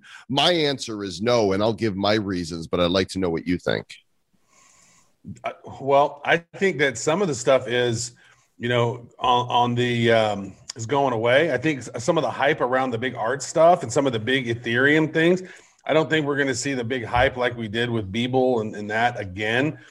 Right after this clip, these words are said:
Speaker 2: the first hype cycle, I think, is kinda toning out. And now what we're gonna start seeing is the normalization of N F Ts. It's not gonna be that big hype where everyone's freaking out and trying to figure out what an N F T is.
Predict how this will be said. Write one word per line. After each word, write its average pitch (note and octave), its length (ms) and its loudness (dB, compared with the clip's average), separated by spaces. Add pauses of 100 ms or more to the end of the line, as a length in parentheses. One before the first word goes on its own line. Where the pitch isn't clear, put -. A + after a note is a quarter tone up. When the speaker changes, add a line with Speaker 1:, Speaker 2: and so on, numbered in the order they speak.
(280)
Speaker 2:
the A#2 80 -8
first D#3+ 280 0
hype C3+ 220 2
cycle, D#3+ 440 2
I C3+ 120 2
think, C3+ 300 -4
is A#2+ 100 -6
kinda B2+ 460 0 (320)
toning C#3 380 0
out. C#3 340 2 (240)
And A#2 100 -10
now D#3 160 2
what E3+ 120 2
we're C#3+ 120 0
gonna C#3 140 0
start B2 280 2
seeing C3+ 360 -2
is A#2 120 -2
the A#2 100 -4
normalization C3 1000 2
of G#2+ 100 -4
N G#2 140 -2
F F#2 140 -10
Ts. G2+ 220 -12
It's G2 140 -14
not D3+ 220 2
gonna C3 160 -2
be C3 160 -4
that A2+ 240 0
big B2 180 -4
hype B2 340 0
where A2+ 120 -6
everyone's A#2 340 -6
freaking B2 300 -6
out B2+ 320 4 (440)
and A#2 80 -14
trying D3 280 0
to A#2+ 80 -2
figure C3+ 240 -2
out A#2+ 180 0
what C3 220 4
an B2+ 100 2
N B2+ 140 0
F A2+ 160 -2
T B2 220 -4
is. G#2+ 320 2